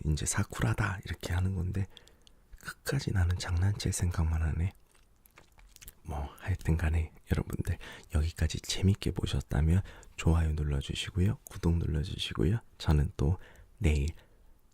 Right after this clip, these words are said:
신기하고 맛있는 걸로 찾아오도록 하겠습니다. 내일은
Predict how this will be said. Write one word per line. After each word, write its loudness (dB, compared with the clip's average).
신기하고 2
맛있는 2
걸로 0
찾아오도록 -2
하겠습니다. -8
내일은 2